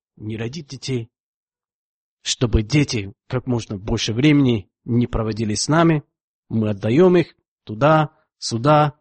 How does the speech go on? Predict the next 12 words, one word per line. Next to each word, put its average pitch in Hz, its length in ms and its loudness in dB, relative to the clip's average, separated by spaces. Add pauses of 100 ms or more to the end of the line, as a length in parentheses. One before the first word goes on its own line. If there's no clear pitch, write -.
(800)
чтобы 113 300 -2
не 120 140 4
мешали 131 440 0
нам 117 220 -4
жить. 113 420 -10 (1160)
И 123 100 -4
это 156 420 -4
отношение, 131 520 -2
которое 110 260 -8
есть 127 340 -2
в 117 100 -4
мире, 113 360 -2